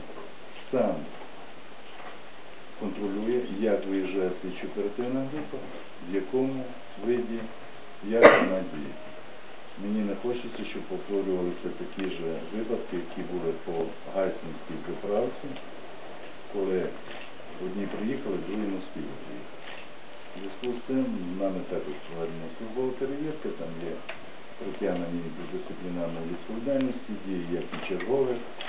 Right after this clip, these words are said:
так і керівників. Е,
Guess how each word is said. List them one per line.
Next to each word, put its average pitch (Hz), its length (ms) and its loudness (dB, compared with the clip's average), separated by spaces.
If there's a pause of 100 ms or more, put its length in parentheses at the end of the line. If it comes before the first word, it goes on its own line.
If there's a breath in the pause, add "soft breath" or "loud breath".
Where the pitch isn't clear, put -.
(380)
так 95 160 2
і 80 240 -2 (1400)
керівників. 107 600 2 (3000)
Е, 82 40 -4